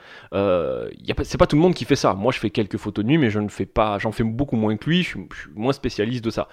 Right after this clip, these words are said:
Donc, si, si des personnes aiment beaucoup ce genre de choses, ils vont se diriger vers Daniel. Je pense que dans les lieux de réception, c'est pareil. Euh,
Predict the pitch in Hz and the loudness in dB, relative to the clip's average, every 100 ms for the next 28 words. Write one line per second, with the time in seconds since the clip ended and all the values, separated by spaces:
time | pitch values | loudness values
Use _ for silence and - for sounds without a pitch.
0 | - - - 104 - - - 226 - - | -14 -16 -8 -6 -6 -8 -2 -2 -2 -6
1 | - 156 135 - 156 - 147 117 - 107 | 2 4 4 4 2 4 2 2 0 -2
2 | 101 104 113 139 - 151 123 113 101 101 | -2 -6 0 2 2 -4 -2 -2 0 0
3 | - 226 190 - _ _ _ - 165 131 | 4 2 2 -4 _ _ _ 2 2 4
4 | 117 110 147 131 104 123 117 92 - _ | 0 2 2 2 2 4 4 0 -2 _
5 | _ _ _ _ _ - - - 110 107 | _ _ _ _ _ -2 2 2 2 2
6 | 104 113 110 107 110 165 143 104 123 117 | 4 4 4 0 -2 -2 -2 2 2 2
7 | 92 - - - - | 0 -12 -20 -8 -4